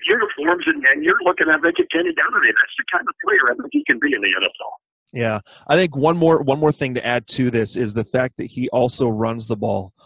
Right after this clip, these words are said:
Speaker 2: Um, looking at his stats, doing that, you know, doing the end around, say like a, uh, um, like a, a New Orleans would do with, like, a, a Brandon Cooks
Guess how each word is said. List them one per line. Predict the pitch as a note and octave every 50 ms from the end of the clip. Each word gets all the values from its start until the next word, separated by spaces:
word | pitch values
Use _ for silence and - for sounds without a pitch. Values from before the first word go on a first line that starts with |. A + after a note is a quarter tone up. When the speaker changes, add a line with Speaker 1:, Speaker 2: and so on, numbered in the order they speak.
| _ _ _ _
Speaker 2:
Um, | - A#2 A2+ A#2
looking | B2 C3 - C#3+ C3+ C3
at | B2
his | A#2+ A2 -
stats, | - C3+ B2 A#2+ A2 -
doing | - C#3 C3+ C3+ C3+
that, | C3 B2+ - -
you | A2+ C3
know, | B2 A#2 A#2
doing | A#2 A#2 B2+ B2+ B2+
the | B2 B2 - -
end | B2+ B2+ B2 A#2+
around, | A#2 A#2+ A#2 A2+ A2+ A2
say | - - C3 A#2+
like | A#2 A#2 A2+ - -
a, | A#2 A2+ A2 A2 A2
uh, | A2 G#2+ G#2 G2+ - _ _ _ _ _ _ -
um, | A2+ A2 G#2+ G#2+ G#2+ G#2+ G#2 G#2 G#2 B2 _ _ _ _ _
like | A#2+ A#2 A2+ - B2
a, | A#2 A2+ - - _ -
a | B2+ A#2+ A2 G#2+ G#2+
New | A2 A2+ A#2+ A#2+ A#2+
Orleans | A#2+ B2 B2+ B2+ B2+ B2+ A#2+ A2
would | A#2 A#2+ A#2 G#2+
do | G2+ B2 A#2+ A#2+
with, | A#2+ A#2 G#2+
like, | A#2 A#2 A2 - -
a, | A2+
a | - - A2+
Brandon | - B2+ A#2+ A#2 A#2+ A2+ G#2+ -
Cooks | - - B2 A#2 G#2 - _ - - - - - -